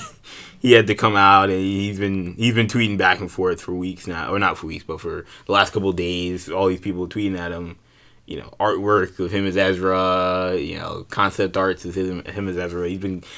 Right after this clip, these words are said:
he's been playing along with the concept, um, but he's re-, <laughs> he's really, uh,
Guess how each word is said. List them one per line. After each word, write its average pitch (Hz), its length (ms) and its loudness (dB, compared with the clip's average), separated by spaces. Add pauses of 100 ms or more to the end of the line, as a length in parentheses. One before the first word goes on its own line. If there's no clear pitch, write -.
he's 135 100 -2
been 131 80 4
playing 143 260 10
along 127 260 10
with 110 80 4
the - 60 0
concept, 107 680 4 (540)
um, 85 680 -2 (1400)
but 104 140 6
he's 120 220 2
re-, 120 380 0 (100)
<laughs> - 320 -20
he's 123 200 2
really, 113 500 8
uh, 95 600 2